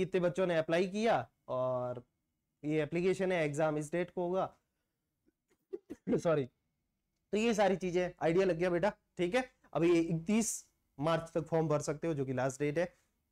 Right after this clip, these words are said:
एक्सटेंड होगी ना, और करेक्शन विंडो आपका दो और तीन अप्रैल को है, ठीक है। बाकी कोई भी अपडेट चाहिए हो तो मेरे इस चैनल जीटी किंग किशोर सर से बने रहे, और यहाँ पे क्लासेज चलेगी। उसके अलावा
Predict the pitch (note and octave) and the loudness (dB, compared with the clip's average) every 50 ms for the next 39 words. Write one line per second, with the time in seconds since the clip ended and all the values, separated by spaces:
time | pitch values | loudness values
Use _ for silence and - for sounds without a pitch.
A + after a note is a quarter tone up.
0 | _ - C#3 C#3+ - - - D#3 C#3 C3 C3 D3 G3 A#3+ - _ _ _ _ - | _ -8 -6 -6 -4 -4 -4 -2 -2 -2 -2 -4 -4 -4 -6 _ _ _ _ -8
1 | B2 B2 B2 B2 B2 B2 B2+ A#2 B2 - F#3+ G#3 A3+ A3 - A3+ G#3 F#3+ F#3 F#3+ | -4 -2 -2 -2 -2 -4 -4 -6 -4 -2 0 0 0 2 0 0 0 0 0 2
2 | F#3+ F#3 E3+ F3 - F#3+ E3+ D3+ E3 E3+ F3 E3 - E3 E3 D3 B2+ A2 - A#2+ | 2 2 2 0 -2 -4 -2 0 0 0 0 0 -2 -2 -2 -2 -2 -4 -4 -8
3 | A#2 A2+ A2 A#2+ A#2 A2+ - E3+ E3+ A3 A3+ - _ _ - - - D#3 F3 G3+ | -8 -6 -6 -6 -8 -4 -4 -2 -2 -2 -4 -4 _ _ -20 -12 -2 0 2 2
4 | G3 B3 A3+ G#3 A3+ A3+ G#3+ B3 A#3 F#3+ F#3+ A3+ A#3+ G#3 - G#3+ G3+ G#3+ A#3 C4+ | 2 2 2 2 2 4 4 4 4 4 4 2 2 2 2 2 2 4 4 2
5 | C4+ - _ _ _ - G#3 G3 G#3 G#3 A#3 A#3+ A3+ - A#3 G#3 G#3+ A#3 G#3+ D#3 | 2 -2 _ _ _ 2 4 6 6 6 4 4 2 2 2 4 4 4 4 4
6 | F3+ F#3 F3+ G#3+ G3 A3+ G#3+ F3+ F#3 D#3 G3 G3 F#3+ - G#3+ G3+ E3+ A3+ G#3+ G#3 | 2 2 2 2 2 2 2 2 4 4 4 4 4 4 2 2 2 2 4 4
7 | G3 G3+ G#3+ A3 A3 A3+ A#3 A3+ - _ _ _ - - D3 D#3 D#3+ D#3+ D#3+ E3 | 4 4 4 4 4 4 2 0 -4 _ _ _ -2 2 4 4 6 6 6 4
8 | D#3 D#3+ E3 E3 E3 E3 E3 D#3 D3+ D3 B2+ C3 C#3+ D3 D3+ E3+ F3 E3 G3+ F#3 | 4 6 6 6 6 6 6 6 6 4 2 0 -4 -2 0 2 2 2 2 2
9 | F3 F#3 F3+ F#3 - G#3+ G3 - G3+ G3 F#3+ G3 A3 G#3+ G3 - - G3+ G3+ G#3 | 4 4 4 4 2 0 2 2 4 4 4 4 2 0 0 0 2 2 4 4
10 | A3 G#3+ G#3+ | 4 2 0